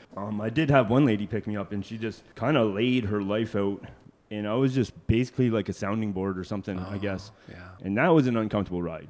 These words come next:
Speaker 1: I guess she just seen me on the side of the road, and she's just like, "I can just unload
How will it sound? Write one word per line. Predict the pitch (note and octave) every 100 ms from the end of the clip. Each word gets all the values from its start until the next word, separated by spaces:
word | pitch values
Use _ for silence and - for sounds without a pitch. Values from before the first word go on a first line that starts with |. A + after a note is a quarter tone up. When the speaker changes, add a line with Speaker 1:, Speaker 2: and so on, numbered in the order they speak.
| - _ G2
Speaker 1:
I | G2 G2 -
guess | C#3+ E3+
she | A#2
just | A#2+ -
seen | C3+
me | B2+
on | A2+
the |
side | C3+ A2+
of |
the | A2+
road, | C#3+ A#2+
and | G#2
she's | A2 G2+
just | G2
like, | G2+ F#2+ - - -
"I | G2+
can | C#3+ B2 G#2
just | A#2 A#2 - -
unload | A#2 B2 A2 A2+ A2+ G2+